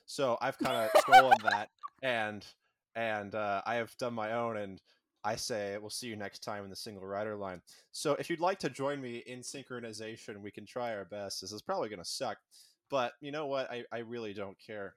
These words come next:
Speaker 1: So
Speaker 2: I think this
Speaker 1: whenever
Speaker 2: was a good, I think this was a good trial run.
Speaker 1: This, this was a good trial run.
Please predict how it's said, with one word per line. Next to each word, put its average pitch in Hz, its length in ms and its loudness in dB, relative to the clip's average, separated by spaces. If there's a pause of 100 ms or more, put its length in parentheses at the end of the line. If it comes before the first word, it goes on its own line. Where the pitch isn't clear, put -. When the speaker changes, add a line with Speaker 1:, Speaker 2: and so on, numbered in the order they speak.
Speaker 1:
So 98 460 -4 (720)
Speaker 2:
I 240 80 -4
think 349 220 -6
this 659 120 0
Speaker 1:
whenever 523 180 6
Speaker 2:
was - 0 -
a 320 60 2
good, 214 460 4 (160)
I 220 100 0
think 302 200 -2
this 494 140 0
was 415 120 0
a 302 60 0
good 202 200 -2
trial 160 260 -2
run. 165 300 -6 (760)
Speaker 1:
This, 160 280 -8
this - 180 -6
was 196 140 -4
a 175 40 -4
good 135 140 -6
trial 95 380 -2
run. 76 260 -10